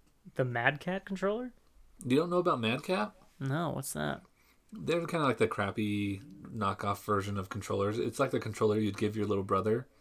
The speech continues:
Speaker 1: Oh, gotcha.
Speaker 2: <laughs> Yeah.
Speaker 1: Actually, I might have one of those for Xbox. <laughs>
Speaker 2: I don't know if they,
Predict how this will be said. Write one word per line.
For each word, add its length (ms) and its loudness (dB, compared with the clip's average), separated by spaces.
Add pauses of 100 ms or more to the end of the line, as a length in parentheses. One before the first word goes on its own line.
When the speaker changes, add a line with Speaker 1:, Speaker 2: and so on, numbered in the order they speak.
(260)
Speaker 1:
Oh, 380 6
gotcha. 420 0 (260)
Speaker 2:
<laughs> 280 -10
Yeah. 280 -4
Speaker 1:
Actually, 380 0
I 40 -2
might 180 0
have 220 2
one 100 -6
of 80 -8
those 200 -8 (360)
for 120 -4
Xbox. 460 -4 (160)
<laughs> 0 -
Speaker 2:
I 1600 0
don't 80 -4
know 80 -4
if 100 -10
they, 200 -4